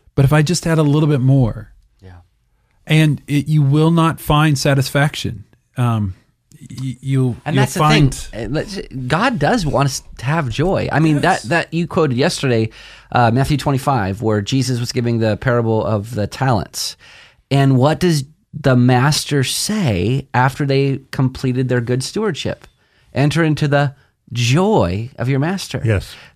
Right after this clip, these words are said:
Speaker 2: We're not talking about money because we want to rub your joy. We're talking about money because oftentimes our, our pleasures are aiming at infinitely lower things. And, and that's always the appeal in Scripture.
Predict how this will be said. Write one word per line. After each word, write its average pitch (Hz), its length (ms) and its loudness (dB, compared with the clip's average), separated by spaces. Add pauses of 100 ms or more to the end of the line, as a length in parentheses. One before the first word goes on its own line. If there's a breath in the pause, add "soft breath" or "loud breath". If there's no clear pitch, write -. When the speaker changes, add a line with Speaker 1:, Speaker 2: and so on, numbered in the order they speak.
Speaker 2:
We're - 140 0
not - 140 -2
talking 226 200 0
about 127 200 4
money 202 180 2
because 123 340 0
we 131 260 -2
want 131 200 2
to 113 60 2
rub 113 240 2
your 107 100 0
joy. 131 340 0
We're 120 140 0
talking 196 380 -2
about 123 180 2
money 170 160 2
because 131 440 0
oftentimes 139 760 0
our, 120 340 2 (340 loud breath)
our 123 140 2
pleasures 131 640 0
are 117 140 2
aiming 147 380 2
at 117 120 -2 (520)
infinitely 151 600 -2
lower 139 340 0
things. - 540 -8 (200 soft breath)
And, 151 180 -2
and 165 160 2
that's 196 180 2
always 185 420 2
the 135 120 2
appeal 143 300 0
in 143 60 2
Scripture. - 500 -8